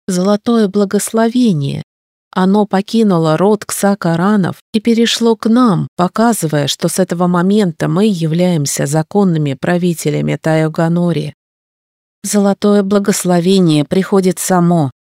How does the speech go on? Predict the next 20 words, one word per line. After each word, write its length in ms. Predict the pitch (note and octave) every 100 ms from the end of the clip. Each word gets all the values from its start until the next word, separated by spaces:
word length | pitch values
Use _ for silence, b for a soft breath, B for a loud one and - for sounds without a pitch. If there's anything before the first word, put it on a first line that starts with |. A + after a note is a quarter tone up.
| _ _
Его 340 | G3 G#3+ G#3 G#3+
невозможно 800 | G#3 G3 G3+ G3+ G#3+ F#3 D#3
призывать 720 | C#3+ F3 E3+ E3+ E3 E3+ E3+ -
или 260 | G#3 E3 D#3+
подделать. 840 | - E3+ D#3+ F3 F#3+ D#3 B2+ - _ _ _ _ _ -
Это 300 | A3 - G3 _
то, 220 | A3 E3+
что 240 | - -
живёт 400 | E3+ F#3+ F#3 G3+
в 140 | E3+ E3
мире, 380 | F#3+ G#3 D#3 -
приходя 480 | E3 - E3 E3+
тогда, 520 | E3 D#3+ D#3 E3 F#3 D#3 _
когда 300 | - F#3 E3+
считает 560 | E3 - D3+ D#3+ C#3+ -
нужным. 560 | F#3 F#3+ D3+ C#3+ C3 B2+ _ _ _ _ _ _ _ _ _ _ _ _
«Преклонитесь 1040 | F#3 G3 - G#3+ A3+ B3 C4 - F#3+ -
перед 300 | - G3 G#3
новой 540 | G3 G3 B3 G3+ G3 -
императрицей!» 1120 | A3 G#3+ G#3+ G#3+ G#3+ B3+ C4+ - - D#3